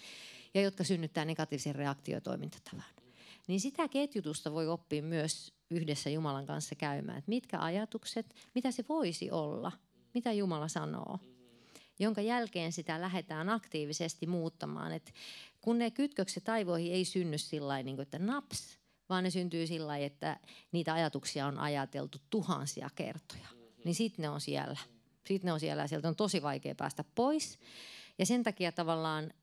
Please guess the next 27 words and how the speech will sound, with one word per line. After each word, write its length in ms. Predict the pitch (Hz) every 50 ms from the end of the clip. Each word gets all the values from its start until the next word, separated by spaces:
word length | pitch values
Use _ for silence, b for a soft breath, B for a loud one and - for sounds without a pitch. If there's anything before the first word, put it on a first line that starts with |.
| _ - _ _
kun 300 | - 180 202 202 190 180 -
hakee 500 | - 170 202 190 196 - 190 170 160 156
ne 120 | 151 156 160
uudet 380 | 196 202 196 165 160 160 -
totuudellisemmat 960 | - 196 190 190 180 160 156 147 143 143 143 143 139 165 143 147 143 139 - -
ajatukset, 560 | - 160 160 151 139 139 - 143 - - 175 -
toi 120 | - 208
muuten 240 | 202 214 208 208 196
paljon 340 | - 320 349 294 185 156 151
löytyy 240 | 147 139 143 185
Raamatusta 760 | 190 226 269 262 175 139 135 151 156 - 190 - - - - - - _ B B B B B B B B
meistä 420 | - 185 180 170 175 - - 156 151
hyvää, 400 | 185 170 156 147 - - - - 185 - - _ - _ - - - - _ _ - _ _ - - - - - 175
niin, 180 | 175 170 160
niin 140 | 160 165 156
tota, 260 | 151 160 - 175 160 B B B B B B
ottaa 320 | 240 254 - - 214 214
niitä 560 | 220 262 320 330 285 220 190 - - 175 185 170 B B B B B B B B B
ja 60 | 202 214
sitten 320 | - 320 - - 247 240
muistaa 440 | 247 320 - 233 - - - 220 226
toistaa, 580 | - 370 370 330 202 175 - - - 170 202
lukee 280 | 262 339 359 - 285 277
ne 100 | 277 330
joka 240 | 349 392 392 - 254
aamu 520 | 233 220 247 233 180 151 139 135 143 147 147 - _ _ - 127 120 113 - _ _ -
siinä 420 | - - 170 156 147 143 147 143